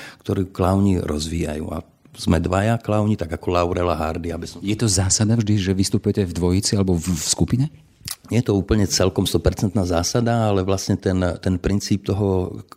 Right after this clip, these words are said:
Speaker 1: klaunstva, ktoré máme my, je v dvojici. Preto vravím, že na príklade Laurela Hardyho, takto my fungujeme. Určitý status jednotky a dvojky, šéf a asistent, učiteľ a žiak, čokoľvek tam je, tak toto my statusovo máme. Takže z toho už vznikajú potom situačné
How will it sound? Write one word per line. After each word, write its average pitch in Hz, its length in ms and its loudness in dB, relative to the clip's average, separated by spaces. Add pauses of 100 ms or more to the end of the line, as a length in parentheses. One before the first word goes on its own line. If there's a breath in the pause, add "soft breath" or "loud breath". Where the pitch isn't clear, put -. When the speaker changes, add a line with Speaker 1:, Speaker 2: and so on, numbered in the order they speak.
(140)
Speaker 1:
klaunstva, 90 480 0
ktoré 90 240 -2
máme 90 320 0
my, 95 240 0
je 90 160 2
v 85 160 -2
dvojici. 80 420 0 (300)
Preto 87 240 -2
vravím, 87 360 2
že 87 280 0
na 87 80 0
príklade 90 400 0
Laurela 90 480 0
Hardyho, 87 400 0
takto 90 240 -6
my 90 160 0
fungujeme. 87 640 -2
Určitý 98 440 -4
status 90 360 -2
jednotky 90 480 0
a 85 40 0
dvojky, 87 440 0 (240 loud breath)
šéf 90 400 -2 (320 loud breath)
a 80 400 -2
asistent, 82 880 -2 (320 loud breath)
učiteľ 85 600 0
a 80 40 -2
žiak, 85 360 2
čokoľvek 95 440 2
tam 92 240 0
je, 90 80 0
tak - 160 -12
toto 110 240 2
my 92 80 2
statusovo - 560 0
máme. 82 320 0
Takže 85 240 -6
z - 80 -8
toho 101 240 2
už 90 240 -2
vznikajú 92 320 0
potom - 240 -4
situačné 92 880 2